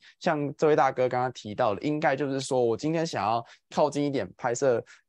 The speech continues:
close 一点的画面，但是我不知道现在飞机实际跟这栋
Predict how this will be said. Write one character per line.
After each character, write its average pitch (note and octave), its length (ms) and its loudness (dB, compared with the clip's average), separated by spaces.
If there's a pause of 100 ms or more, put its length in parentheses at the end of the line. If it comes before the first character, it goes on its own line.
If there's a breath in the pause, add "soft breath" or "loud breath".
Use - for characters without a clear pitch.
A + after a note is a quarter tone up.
(100)
close D3 400 2
一 C#3 40 -2
点 B2 140 -2
的 - 80 -12
画 A#2 240 -2
面， A2 180 -8 (220 soft breath)
但 E3+ 180 2
是 E3 180 -2
我 A2 140 2
不 C#3 160 -4
知 B2+ 160 -4
道 A#2+ 200 2
现 B2 260 -2
在 A#2+ 180 0
飞 B2 320 -4
机 B2 220 -8
实 A#2 300 -4
际 C#3+ 180 0
跟 C3 180 2
这 C3 160 2
栋 A#2 240 2